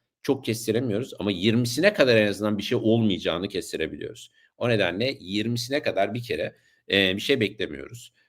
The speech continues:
E, bir soğuk hareket beklemiyoruz. Ama, e, bu arada ben de tuhaf bir şekilde üşüttüm galiba. E, ya üşütmedim, iyiyim aslında ama,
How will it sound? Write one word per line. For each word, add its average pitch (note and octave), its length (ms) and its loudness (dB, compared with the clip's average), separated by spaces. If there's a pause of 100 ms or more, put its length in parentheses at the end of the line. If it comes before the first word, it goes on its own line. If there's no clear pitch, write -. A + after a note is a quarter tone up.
(180)
E, D#2 500 0
bir E2+ 240 -4
soğuk G2+ 440 -4
hareket F#2 440 -2
beklemiyoruz. D#2+ 1000 -6
Ama, G#2+ 360 0 (240)
e, F#2 60 4 (500)
bu G#2 100 2
arada G#2+ 280 4
ben A2+ 220 2
de G#2 220 -2 (680)
tuhaf G2+ 300 -6
bir G#2+ 60 -16
şekilde E2 360 -8
üşüttüm G#2+ 440 -6
galiba. D2+ 560 -4 (1700)
E, F2+ 60 -2 (840)
ya D#2+ 120 -6
üşütmedim, F2 420 -4
iyiyim F#2+ 200 -4
aslında D#2 320 -6
ama, G#2 240 -6